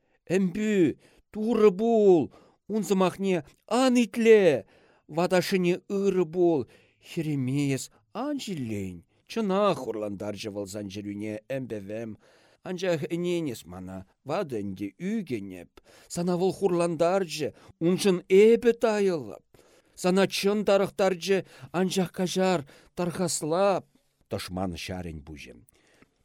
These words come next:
Сана старик хӗрхенеп, ирек парап, хун пулӑн. Ҫулран ҫула куланай, пар замана пурӑнӑн.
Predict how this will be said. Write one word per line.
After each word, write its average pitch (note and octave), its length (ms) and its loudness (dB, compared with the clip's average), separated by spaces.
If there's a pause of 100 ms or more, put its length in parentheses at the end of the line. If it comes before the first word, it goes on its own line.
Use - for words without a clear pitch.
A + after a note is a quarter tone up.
(140)
Сана B2+ 460 0
старик B2+ 880 -4 (600)
хӗрхенеп, B2 1040 -2 (1120)
ирек D3+ 520 4
парап, F#2+ 540 -4 (560)
хун C#3 500 0
пулӑн. F2 360 -8 (1080)
Ҫулран C3 720 2
ҫула C3+ 540 2
куланай, C3 1080 -2 (380)
пар A#2 200 0
замана A2 640 -2
пурӑнӑн. G#2+ 800 -6